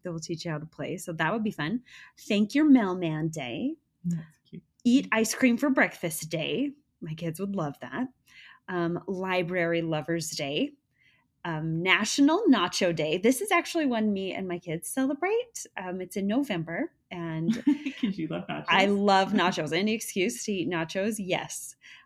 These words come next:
Speaker 1: Um, World Compliment Day. And, um, they wrote, as a side note, to give as many compliments as you can all day long. Look for ways to give compliments. I thought that's so fun. Um, International Picnic Day,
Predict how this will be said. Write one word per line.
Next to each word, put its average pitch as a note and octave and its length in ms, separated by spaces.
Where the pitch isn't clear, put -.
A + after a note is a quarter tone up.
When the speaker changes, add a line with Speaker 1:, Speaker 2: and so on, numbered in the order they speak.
Speaker 1:
Um, F#3 480
World G3+ 500
Compliment G3+ 720
Day. D3+ 460
And, D#3+ 280
um, C#3+ 300
they D#3+ 180
wrote, D#3+ 420
as E3+ 100
a E3+ 60
side E3 240
note, D#3+ 200
to F3+ 100
give E3+ 140
as D#3+ 120
many F3+ 300
compliments F3+ 560
as E3 100
you F3+ 80
can C#3+ 380
all E3+ 160
day F3+ 180
long. E3 220
Look E3+ 200
for F#3+ 260
ways E3+ 360
to E3+ 100
give D#3+ 200
compliments. D3 480
I G3 60
thought G#3 220
that's F#3+ 240
so G3 120
fun. D#3 300
Um, F3 320
International A#3+ 640
Picnic G#3 580
Day, E3 400